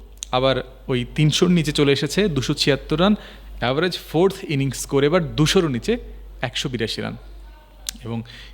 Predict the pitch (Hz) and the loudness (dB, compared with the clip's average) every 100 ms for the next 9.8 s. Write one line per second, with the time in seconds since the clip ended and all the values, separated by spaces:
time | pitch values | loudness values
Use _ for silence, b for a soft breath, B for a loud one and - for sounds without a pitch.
0 | - 165 190 220 208 208 165 156 160 151 | -2 2 4 4 4 4 4 2 0 -2
1 | 147 - 139 135 135 151 147 135 123 180 | -4 -6 -2 -2 -2 -2 0 0 -2 -6
2 | - - - - - 123 123 143 147 - | -10 -18 -20 -14 -4 -4 -4 -6 -4 0
3 | 143 - - 131 131 - 123 110 110 165 | 0 0 0 -2 0 0 -2 0 2 2
4 | B B B B - - - 156 170 160 | B B B B -2 0 0 0 0 0
5 | 123 202 233 B B B 120 107 139 - | 0 -2 -4 B B B -6 -2 -2 0
6 | 202 202 180 175 175 - 190 208 - 131 | 0 2 2 2 0 -4 -4 -6 -8 -10
7 | 143 139 151 143 - 151 - 175 156 156 | -8 -8 -8 -6 -4 -2 2 2 4 4
8 | 147 147 147 147 135 131 131 131 - 156 | 4 0 -2 -2 0 0 0 -4 -6 -6
9 | - 143 143 147 135 139 143 | -4 -4 -2 -2 -2 -4 -4